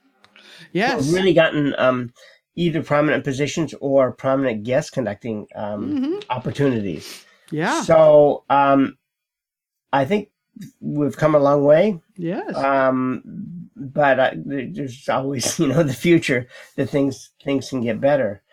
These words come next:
Speaker 2: Um,
Speaker 1: Yes.
Speaker 2: but you think for, for young women, not only brass players, but just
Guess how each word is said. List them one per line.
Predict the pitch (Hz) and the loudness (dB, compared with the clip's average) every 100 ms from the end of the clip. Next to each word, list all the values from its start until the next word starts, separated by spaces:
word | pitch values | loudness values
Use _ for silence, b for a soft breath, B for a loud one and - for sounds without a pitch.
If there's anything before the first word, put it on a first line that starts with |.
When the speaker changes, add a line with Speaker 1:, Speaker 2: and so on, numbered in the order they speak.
| b b b - | b b b -8
Speaker 2:
Um, | 139 135 135 127 120 _ B B B _ | -4 -2 -2 -2 -6 _ B B B _
Speaker 1:
Yes. | 160 147 143 - _ - - | -8 -8 -10 -16 _ -14 2
Speaker 2:
but | 175 139 | 4 4
you | 165 | 2
think | 190 175 | 2 2
for, | 156 147 | 2 2
for | - - 151 | -2 2 2
young | 139 110 131 143 139 139 131 | 2 -2 -2 2 2 0 -2
women, | 135 147 143 - - - _ _ _ | -2 0 -2 -4 -12 -20 _ _ _
not | 160 185 202 | -2 2 4
only | 156 139 | 4 2
brass | 131 147 | 2 2
players, | - 120 104 | 2 0 0
but | 117 | -10
just | 110 135 - | -6 -8 -8